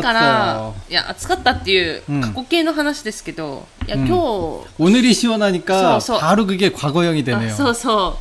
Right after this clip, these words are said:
Speaker 1: う。
Speaker 2: 역시 인간이란 이런 건가요?
Speaker 1: そうそう。多分これで暑いんだったら、
Speaker 2: <laughs> ね。
Speaker 1: 今日もね、多分、あのー、あの、コーヒーをね、
Speaker 2: うん。
Speaker 1: お湯入れて飲むことないんですけど、
Speaker 2: うん。
Speaker 1: まあ、今日はいい感じの、あの、感じなので。
Speaker 2: 그러게요. 그 태풍이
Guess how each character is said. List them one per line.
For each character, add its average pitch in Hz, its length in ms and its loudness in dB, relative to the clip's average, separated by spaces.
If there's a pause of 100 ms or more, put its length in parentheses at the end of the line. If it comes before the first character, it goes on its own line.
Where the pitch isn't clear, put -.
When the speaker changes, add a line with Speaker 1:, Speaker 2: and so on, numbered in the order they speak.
Speaker 1:
う。 135 40 -4
Speaker 2:
역 123 40 -4
시 - 160 -4
인 131 140 0
간 135 180 2
이 135 80 0
란 131 80 2
이 120 80 0
런 120 160 -2
건 123 160 0
가 123 160 0
요? 123 80 0
Speaker 1:
そ 208 80 -2
う 190 60 -8
そ - 120 -12
う。 - 40 -10
多 311 120 4
分 294 260 0
こ 285 120 0
れ 311 80 0
で - 180 -2
暑 - 280 -4 (420)
い - 100 -4
ん 233 100 -6
だ 202 80 0
っ 190 100 -16
た 175 80 -2
ら、 190 260 4
Speaker 2:
<laughs> 127 160 -2
ね。 - 40 -6
Speaker 1:
今 208 140 -2
日 170 60 -6
も 156 100 -6
ね、 160 220 -6
多 254 100 -6
分、 190 300 -4 (400)
あ 180 140 -4
の 165 920 -4 (760)
ー、 - 20 -20
あ 175 40 -8
の、 170 80 -8
コ 220 160 -4
ー - 20 0
ヒ 208 160 -8
ー 170 80 -2
を 135 60 -6
ね、 180 240 -6 (100)
Speaker 2:
う - 20 -2
ん。 135 220 0
Speaker 1:
お 185 80 -2
湯 185 80 0
入 185 80 0
れ 175 80 -2
て 180 80 -8
飲 175 120 -4
む 180 120 -6
こ 165 100 -12
と 151 80 -10
な 156 160 -4
い 156 60 -6
ん 147 80 -8
で 139 100 -8
す - 100 -16
け 151 120 -12
ど、 143 400 -8
Speaker 2:
う 147 40 -4
ん。 143 100 0
Speaker 1:
ま 117 60 -2
あ、 - 80 -4
今 277 120 -2
日 - 20 0
は 196 80 -2
い 190 120 0
い 190 40 -8
感 214 220 -4
じ 202 100 -12
の、 190 260 -6 (500)
あ 165 180 -8
の、 139 340 -10
感 180 180 -4
じ 165 120 -8
な 160 100 -2
の 135 100 -8
で。 127 220 -10 (560)
Speaker 2:
그 - 80 -2
러 202 80 2
게 185 80 2
요. 147 220 0
그 135 420 -2
태 190 120 -2
풍 247 200 -2
이 175 460 -2